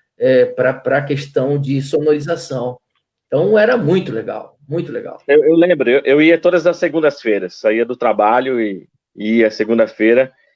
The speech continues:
Speaker 2: e era lotado, aquela loucura, assim, e, e foi numa dessas segundas-feiras que Deus tocou no meu coração, assim, eu olhei pra aquele palco,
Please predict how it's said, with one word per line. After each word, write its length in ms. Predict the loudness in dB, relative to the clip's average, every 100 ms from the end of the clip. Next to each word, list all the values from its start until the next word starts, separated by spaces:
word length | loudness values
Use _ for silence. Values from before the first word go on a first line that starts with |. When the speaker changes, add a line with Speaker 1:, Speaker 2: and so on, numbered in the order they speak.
| _ _ _
Speaker 2:
e 120 | -4 0
era 160 | 2
lotado, 560 | 4 2 0 -2 0 0
aquela 220 | 0 2
loucura, 560 | 2 0 0 2 4 4
assim, 460 | 0 -6 -4 -4 -8 _ _ _ _ _
e, 920 | 0 2 4 4 4 4 4 4 2 -2 -6
e 80 | -6
foi 240 | -2 -2
numa 220 | 0 0 0
dessas 240 | 0 -4
segundas-feiras 800 | -8 -4 -2 -2 0 0 0 -4
que 340 | -8 -10 -10 -12 _ -4
Deus 220 | -2 0
tocou 240 | -2 -2
no 40 | 0
meu 120 | 2
coração, 480 | 2 0 0 0 0
assim, 260 | 0 -4
eu 100 | 0
olhei 140 | 0 0
pra 120 | -2
aquele 200 | -4 -6
palco, 360 | -2 0 -2